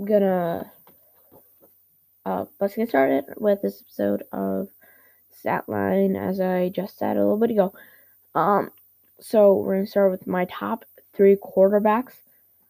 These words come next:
First, of course, is Patrick Mahomes. Um, don't draft him too early, though. Unle-,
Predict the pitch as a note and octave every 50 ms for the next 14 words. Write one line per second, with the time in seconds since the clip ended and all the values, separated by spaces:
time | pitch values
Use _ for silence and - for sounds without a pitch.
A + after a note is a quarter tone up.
0 | _ _ _ _ - A#3 C#4 D#4+ E4 - - - G3+ - - - - - E3+ G#3+
1 | D4 - - - _ _ _ _ - G3 G3 F#3+ F#3+ F#3 F#3 - - - G3 G3
2 | - G#3+ - - - F#3 F3+ G3+ G#3 G#3+ G3+ G#3 A3 A3 A3+ A3+ A3+ - - _
3 | _ _ _ - - E3 C#3 A#2+ G3+ G3+ - - - G#3 G#3+ B3+ C4 C4+ A#3+ B3+
4 | - A#3 G#3+ - - G3 F#3+ F#3 F#3 F#3+ G3 G3 F#3+ F#3 F3+ F#3 F#3+ A3 - _
5 | _ _ _ _ _ _ _ _ _ _ _ _ _ _ _ _ _ _ _ _
6 | - G3 G3+ G3+ F#3+ G3